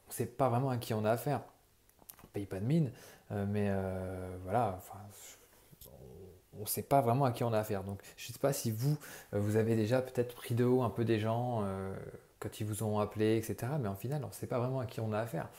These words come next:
Euh, il y a quelqu'un qui peut être, par exemple, euh, très mal fringué, et puis, euh, qui, qui peut, euh, être, euh, je sais pas, euh, millionnaire, quoi. On s'en, on sait pas vraiment à qui on a affaire, et ça peut nous être préjudiciable. La raison, le truc est que, bah, la personne qui nous a plutôt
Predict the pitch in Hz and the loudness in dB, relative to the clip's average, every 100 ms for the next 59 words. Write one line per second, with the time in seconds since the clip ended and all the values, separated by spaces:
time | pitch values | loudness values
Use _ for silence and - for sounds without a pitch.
0 | - - - - 101 92 92 120 127 123 | -16 -14 -16 -6 -4 -2 -2 -2 -2 -4
1 | - 104 101 - 98 98 110 - 101 95 | -2 0 0 -2 -4 -2 -4 -6 -6 -4
2 | 92 90 92 95 - - 120 117 113 104 | -4 -8 -8 -10 -8 -2 0 2 0 0
3 | - 104 107 156 160 - - - - 101 | -2 -2 2 2 2 -8 -20 -20 -8 -6
4 | 98 - 127 139 107 92 90 92 90 90 | -4 -6 -2 2 2 2 -2 -6 -6 -8
5 | 90 - - 104 98 - - 110 113 104 | -10 -14 -6 -6 -6 -12 -6 -2 2 2
6 | 95 92 90 - 107 - 98 95 90 92 | 0 -4 -6 -6 -6 -2 0 2 0 -10
7 | - 123 113 90 90 90 90 92 101 156 | -2 0 0 -2 -8 -10 -8 -4 -2 0
8 | 139 113 92 - - - - - - 101 | -2 -2 -10 -10 -6 -6 -6 -10 -8 -8
9 | - 104 95 95 - - - - - 117 | -6 -6 -6 -6 -12 -16 -14 -8 -4 0
10 | 139 127 131 120 131 117 101 98 180 175 | 2 2 0 0 0 2 2 0 -2 -2
11 | - 160 - 107 101 120 123 135 - 110 | 2 2 4 -2 0 -2 2 0 2 -2
12 | 110 113 147 120 - - _ _ - 113 | 0 -2 -2 -2 -6 -20 _ _ -2 2
13 | 117 120 - 113 120 170 175 - 139 151 | 4 4 2 -2 2 2 0 2 2 4
14 | 143 143 101 95 98 117 135 120 113 107 | 0 2 0 0 -2 -2 -2 -4 -2 -2
15 | 101 - 113 107 98 | -2 -2 0 0 -4